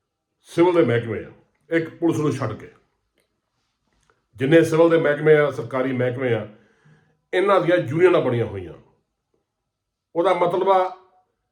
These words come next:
ਤੁਸੀਂ ਕਦੇ ਵੀ ਕਿਤੇ ਵੀ ਧਰਨਾ ਲਾ ਸਕਦੇ ਹੋ, ਮੁਜ਼ਾਹਰਾ ਕਰ ਸਕਦੇ ਹੋ, ਛੁੱਟੀ ਕਰ ਸਕਦੇ ਹੋ,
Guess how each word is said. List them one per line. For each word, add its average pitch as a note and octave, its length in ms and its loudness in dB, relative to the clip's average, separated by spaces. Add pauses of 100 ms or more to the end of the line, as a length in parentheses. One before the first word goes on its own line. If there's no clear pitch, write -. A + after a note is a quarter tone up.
(360)
ਤੁਸੀਂ E3+ 600 2 (500)
ਕਦੇ F#3+ 320 4
ਵੀ F3+ 240 2
ਕਿਤੇ F3+ 400 0
ਵੀ D#3 400 -2 (120)
ਧਰਨਾ D3+ 340 0
ਲਾ D3+ 180 0
ਸਕਦੇ C#3 320 -6
ਹੋ, C#3+ 80 0
ਮੁਜ਼ਾਹਰਾ C#3+ 280 -2
ਕਰ C#3 180 -8
ਸਕਦੇ B2 320 -8
ਹੋ, A#2+ 160 -4
ਛੁੱਟੀ D#3 360 -8
ਕਰ C#3 160 -6
ਸਕਦੇ B2+ 320 -6
ਹੋ, A2 200 -8